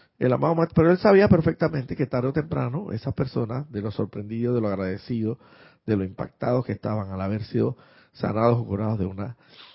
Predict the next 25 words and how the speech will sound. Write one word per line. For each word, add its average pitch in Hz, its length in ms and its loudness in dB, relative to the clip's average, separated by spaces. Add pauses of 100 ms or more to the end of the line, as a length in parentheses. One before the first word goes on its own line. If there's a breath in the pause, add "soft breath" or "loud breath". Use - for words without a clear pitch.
(140)
de 107 180 -4
cualquier, 104 540 -2
eh, 104 240 -2 (360)
apariencia 98 480 -6
de 113 60 0
enfermedad 101 540 -4
o 101 40 -2
deficiencia 101 600 -8
física 104 420 -8
o 90 60 -10
cualquier 101 560 -8 (220)
fuera 98 280 -2
o 92 80 -4
mental, 90 640 -6 (1500 soft breath)
porque 101 260 -6
llegó 92 180 -4
hasta 98 180 -2
el 104 80 2
pul-, 92 260 -4
a 87 140 -8
expulsar 107 840 -4
energía 101 960 -6 (440 soft breath)
discordante, 107 720 -4
negativa, 101 880 -6 (920 loud breath)
eh, - 720 -10